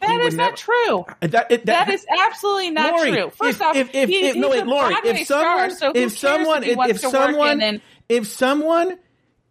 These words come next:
Speaker 1: legitimately had their movie stolen, let's say someone legitimately had their movie stolen, okay? An
Speaker 2: Yes.
Speaker 1: agent steals it, and they sue, and they win.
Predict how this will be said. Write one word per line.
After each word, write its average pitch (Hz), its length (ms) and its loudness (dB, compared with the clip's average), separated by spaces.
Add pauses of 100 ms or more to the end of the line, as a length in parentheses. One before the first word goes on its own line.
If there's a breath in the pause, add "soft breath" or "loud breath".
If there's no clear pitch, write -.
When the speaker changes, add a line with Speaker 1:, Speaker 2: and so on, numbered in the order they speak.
(160)
Speaker 1:
legitimately 262 840 0
had 220 360 0
their 196 120 2
movie 190 320 2
stolen, 147 380 0
let's 208 160 0
say 311 100 2
someone 240 380 0
legitimately 208 960 0
had 170 460 2
their 160 280 0
movie 175 440 0
stolen, 156 680 -2 (240)
okay? 147 500 0 (600 soft breath)
An 147 140 2
Speaker 2:
Yes. 185 160 0
Speaker 1:
agent 220 240 0
steals 180 280 0
it, - 160 -4 (160)
and 170 260 2
they 190 180 2
sue, 190 640 -2 (260 soft breath)
and 175 240 2
they 196 180 2
win. 185 540 -2